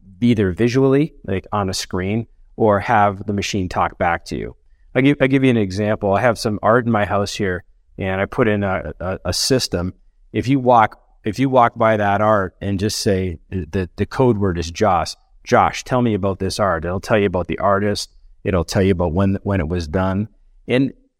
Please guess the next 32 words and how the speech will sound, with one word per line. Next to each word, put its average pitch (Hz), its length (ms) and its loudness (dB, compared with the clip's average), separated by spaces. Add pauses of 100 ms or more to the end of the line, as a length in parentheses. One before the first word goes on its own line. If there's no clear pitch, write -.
(240)
is 156 160 2
that 226 200 6
a 151 60 0
necessity? 120 720 -2
No. 104 280 0
Is 135 140 0
it 147 80 0
nice 143 280 0
to 113 80 -4
have? 104 400 -2
Yes. 95 380 -8 (340)
But 135 120 -2
think 254 260 0
about, 135 380 4 (460)
I 131 120 4
don't 143 180 2
know 120 100 2
how 123 200 0
to 117 120 2
do 113 480 2
an 101 120 -2
Excel 101 420 2
spreadsheet. 95 720 -4 (600)
Um, 92 420 -2 (260)
I 127 160 4
do 147 120 2
not 117 320 4
wanna 98 320 -2
go 92 280 0
to 98 220 -2
a 87 80 0
website. 85 600 -2